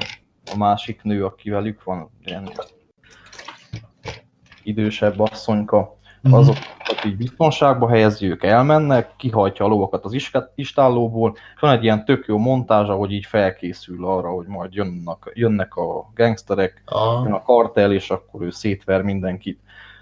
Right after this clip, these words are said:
Speaker 1: Na, az a montázs, az még tök jól is néz ki, ahogy ott
Speaker 2: Mhm.
Speaker 1: fenni az ikonikus késeit, a macsetét.
Speaker 2: Az elején van a filmnek, vagy a vége felé, vagy
Speaker 1: Hát
Speaker 2: ezt
Speaker 1: ez
Speaker 2: is
Speaker 1: már
Speaker 2: úgy-
Speaker 1: az utolsó,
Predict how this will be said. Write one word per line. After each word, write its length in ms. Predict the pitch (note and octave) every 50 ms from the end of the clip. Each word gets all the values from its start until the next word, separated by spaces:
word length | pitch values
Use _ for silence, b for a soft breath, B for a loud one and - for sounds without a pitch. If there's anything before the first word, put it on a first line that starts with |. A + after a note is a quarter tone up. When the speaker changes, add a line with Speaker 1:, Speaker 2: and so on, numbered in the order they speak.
| B B
Speaker 1:
Na, 160 | - C3 D3+
az 100 | F#3 D#3
a 60 | D#3+
montázs, 380 | C#3+ D#3+ D#3+ C#3+ C3+ C3 A#2 A2+
az 120 | A2 A2
még 180 | A#2 A2 G#2 -
tök 200 | - C3 - -
jól 160 | A#2 G#2+ G#2
is 120 | G2+ -
néz 280 | - G#2+ G#2 G2 F#2+ -
ki, 100 | _ A2+
ahogy 200 | G2+ F#2 F2+ F2+
ott 140 | F#2 F#2 -
Speaker 2:
Mhm. 80 | C#3+ C#3+
Speaker 1:
fenni 240 | C3 B2 A2 G#2+
az 300 | G2 F#2 F#2+ F#2+ G2 G2+
ikonikus 560 | B2+ B2+ - A2 G2 F#2+ F#2 - - - - -
késeit, 680 | - C3 B2 A2+ A2+ - - G#2 G2+ G#2 G#2 G2 -
a 40 | F2
macsetét. 800 | F#2+ A2 A2 - - - - - _ G2+ G2 G2 F#2+ F#2 - _ B B B B B B
Speaker 2:
Az 240 | B2 B2+ B2+ A#2+
elején 420 | C3 B2+ A#2+ A#2+ B2 C3 C#3 C#3+ C#3
van 140 | D3 D3 D3+
a 60 | D#3
filmnek, 320 | D#3 - D#3+ D3 D3 C#3+ C#3+
vagy 200 | - C#3 C3 B2
a 80 | G#2+ G2
vége 320 | A#2+ A#2+ A#2+ B2 C3 B2+
felé, 260 | C3 - C3 B2+ B2+
vagy 140 | B2 A#2+ A#2+
Speaker 1:
Hát 80 | B2 C3
Speaker 2:
ezt 160 | B2 B2+ -
Speaker 1:
ez 60 | B2
Speaker 2:
is 60 | A#2+
Speaker 1:
már 160 | A#2 A2+ A2
Speaker 2:
úgy- 120 | A2+ A2 G#2+
Speaker 1:
az 80 | G#2 A2
utolsó, 800 | A#2 - _ G#2+ G#2 G#2 - - - G2 G2 F#2+ F#2+ F#2+ F#2